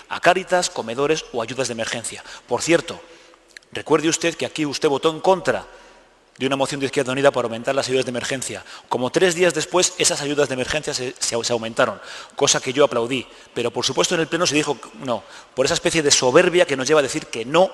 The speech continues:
a todo lo que dice la oposición. También lo lamento. Sería mejor sentarnos aquí, debatir, analizar, proponer y mejorar las condiciones de la ciudadanía, independientemente de la posición de cada uno. Para eso nos han elegido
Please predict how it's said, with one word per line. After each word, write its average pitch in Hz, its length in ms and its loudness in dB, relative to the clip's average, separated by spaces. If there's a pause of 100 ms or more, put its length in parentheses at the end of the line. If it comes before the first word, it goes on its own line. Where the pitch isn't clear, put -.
a 120 80 -2
todo 139 200 -2
lo 135 60 0
que 135 80 -2
dice 131 140 -4
la 123 80 -2
oposición. 113 480 -8 (340)
También 143 300 2
lo 147 80 0
lamento. 120 460 -4 (360)
Sería 127 240 -2
mejor 156 280 0
sentarnos 135 380 0
aquí, 120 320 -6
debatir, 117 540 -4
analizar, 113 540 -2
proponer 143 480 0 (260)
y 139 100 -2
mejorar 135 360 4
las 165 160 0
condiciones 139 540 -4
de 135 40 -2
la 123 100 0
ciudadanía, 113 440 -6 (300)
independientemente 170 1000 0
de 165 80 -2
la 139 80 2
posición 151 300 -4
de 147 80 0
cada 113 200 2
uno. 104 200 -6 (320)
Para 135 180 6
eso 175 160 4
nos 147 140 -4
han 143 80 -4
elegido 123 400 -6